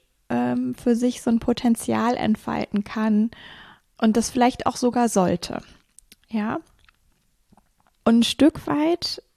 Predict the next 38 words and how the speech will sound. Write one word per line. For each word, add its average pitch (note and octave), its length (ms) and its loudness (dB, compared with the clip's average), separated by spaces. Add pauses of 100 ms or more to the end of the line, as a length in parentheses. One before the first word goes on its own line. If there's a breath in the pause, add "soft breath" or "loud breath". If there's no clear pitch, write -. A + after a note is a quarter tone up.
(220)
würde A#3 280 4
ich D4 100 2
da - 160 -4
auch - 200 -2
heute C#4+ 260 2
immer A3+ 200 2
noch G3+ 160 2
sagen, A3 500 -2 (280)
ja, F3 640 -2
mit G#3 240 2
Sicherheit, - 340 -8
also G#3 140 0
ich - 160 -6
glaube B3+ 380 2
schon C4+ 260 -2
daran, A#3 240 0
dass G#3+ 200 -4
es - 300 -14
auf - 220 -4
dieser - 460 -6
Erde A#3 400 2
sehr, A#3 320 2
sehr B3+ 160 0
viele G#3+ 260 -2
Menschen A3 460 0
gibt, G#3 360 -6
die, G3+ 260 -4 (1000 loud breath)
ähm, G#3+ 460 0
da G#3+ 160 -4
viel D4 320 2
Potenzial A3 800 -2
haben, G#3+ 280 -2
was G#3 240 -6
noch G#3 160 -4
nicht G#3 200 -2
erkannt, A3+ 560 -2 (100)
noch A3 180 -6
nicht G#3 260 -4